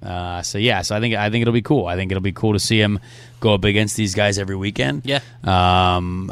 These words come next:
Speaker 1: and, uh, I mean, I think it's gonna be super, super, super.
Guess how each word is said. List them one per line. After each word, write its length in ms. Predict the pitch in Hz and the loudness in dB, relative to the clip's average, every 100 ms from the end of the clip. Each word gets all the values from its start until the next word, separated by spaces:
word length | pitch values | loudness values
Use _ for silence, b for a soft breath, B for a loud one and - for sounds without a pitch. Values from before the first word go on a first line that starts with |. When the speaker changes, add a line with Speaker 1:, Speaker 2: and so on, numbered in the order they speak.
| - | -8
Speaker 1:
and, 720 | - 95 92 90 90 90 90 | -4 0 2 2 2 0 -2
uh, 420 | - - - 64 - | -6 -8 -10 -12 -12
I 200 | - 104 | -8 -6
mean, 160 | 104 98 | -4 0
I 160 | 101 | 0
think 140 | 101 98 | -2 -4
it's 140 | - | -4
gonna 160 | 104 95 | -4 -2
be 160 | 92 | -2
super, 840 | - - - - 120 113 98 101 92 | -2 -4 -2 2 4 4 4 0 -2
super, 480 | - 107 101 92 90 | -2 0 0 0 -2
super. 380 | - 95 92 | 0 -2 -2